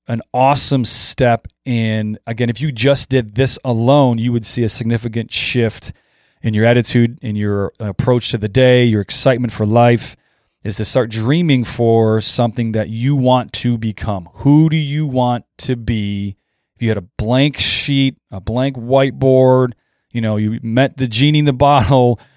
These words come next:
what is it that you want to become? Who is that person? Start dreaming on that as you lay in bed, as you wake up, during the day. Like, obviously, do your work, do your stuff. Don't do when you're,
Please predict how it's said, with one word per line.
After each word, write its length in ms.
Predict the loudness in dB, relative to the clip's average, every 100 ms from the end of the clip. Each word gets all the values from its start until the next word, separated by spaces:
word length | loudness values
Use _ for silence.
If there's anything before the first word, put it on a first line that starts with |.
| _ _ _
what 260 | 0 4 4
is 120 | 4
it 120 | 4
that 140 | 2
you 220 | 2 4 4
want 220 | 4 2
to 60 |
become? 380 | 0 -2 -2 0
Who 280 | 2 4 6
is 160 | 4 2
that 240 | -4 -2
person? 680 | -2 0 0 -2 -4 -6 -6
Start 540 | -6 -4 0 0 -2
dreaming 480 | -4 -2 0 2 2
on 200 | 2 2
that 380 | 0 0 -2 -6 _ _ -2
as 280 | 2 2
you 100 | 2
lay 220 | 2 4 4
in 100 | 2
bed, 260 | 2 2
as 200 | 2 2
you 80 | 2
wake 300 | 2 2 0
up, 280 | -2 -2 -4
during 220 | -4 -2
the 100 | -2
day. 400 | 0 0 0 -4 -6
Like, 240 | -8 -6
obviously, 340 | -8 -8 -10 -12
do 140 | -4 0
your 140 | 0
work, 240 | 0 -4 -4
do 80 |
your 100 | -2
stuff. 340 | -2 -4 -6 -4
Don't 200 | -6 -4
do 100 | -4
when 100 | -4
you're, 160 | -8